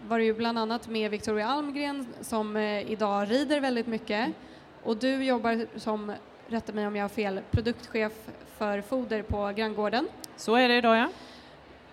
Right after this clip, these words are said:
Speaker 1: Ni har ju gått två väldigt olika vägar.
Speaker 2: Mm.
Speaker 1: Känner du att du kan sakna hästryggen, eller är du nöjd med det valet du gjorde?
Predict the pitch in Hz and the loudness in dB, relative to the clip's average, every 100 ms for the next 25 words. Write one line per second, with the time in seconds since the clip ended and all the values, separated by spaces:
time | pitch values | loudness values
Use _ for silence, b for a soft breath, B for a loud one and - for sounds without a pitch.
0 | - 233 285 302 269 262 - 254 226 240 | -10 -2 4 4 4 2 -2 -2 0 2
1 | 226 220 220 214 214 202 233 220 220 277 | 0 2 0 0 -2 0 0 0 0 -2
2 | - 240 285 - - - - - - - | 0 -2 -2 -6 -18 -20 -20 -20 -20 -20
3 | - - - - - - 262 254 277 285 | -20 -20 -20 -20 -10 -2 0 0 0 2
4 | 269 269 254 254 247 247 226 339 330 - | 0 0 0 0 2 0 0 2 2 0
5 | - 214 208 208 208 208 208 202 202 202 | -2 -2 -2 -4 -4 -4 -4 -4 -4 -6
6 | 202 - - 233 311 294 220 214 214 208 | -6 -14 -6 2 4 6 4 0 -2 -2
7 | 202 196 196 196 220 214 262 | -2 -2 -2 -2 -2 -2 -4